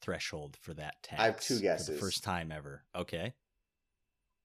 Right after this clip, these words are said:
Speaker 2: Is it the team that Schwarber was on before, or did he move?
Speaker 1: I don't know. It said signing free agents, so I'm
Speaker 2: Okay,
Speaker 1: assuming
Speaker 2: okay, free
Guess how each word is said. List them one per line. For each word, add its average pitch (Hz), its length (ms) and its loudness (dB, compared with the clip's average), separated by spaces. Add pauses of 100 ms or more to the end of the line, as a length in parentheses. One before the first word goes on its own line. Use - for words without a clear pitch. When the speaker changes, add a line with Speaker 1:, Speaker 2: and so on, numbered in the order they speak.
(440)
Speaker 2:
Is 113 120 4
it 117 100 8
the 107 80 -2
team 139 260 2
that 107 120 6
Schwarber 101 480 8
was 90 120 4
on 90 140 4
before, 85 480 2
or 78 140 2
did 78 160 0
he 80 80 -2
move? 67 400 -6 (800)
Speaker 1:
I 120 600 6
don't 98 260 0
know. 87 240 0
It - 160 -4
said 131 360 8
signing 123 460 8
free 104 340 2
agents, 82 400 2
so - 80 4
I'm 92 60 6
Speaker 2:
Okay, 87 80 6
Speaker 1:
assuming 117 380 4
Speaker 2:
okay, 64 100 4
free 85 80 -4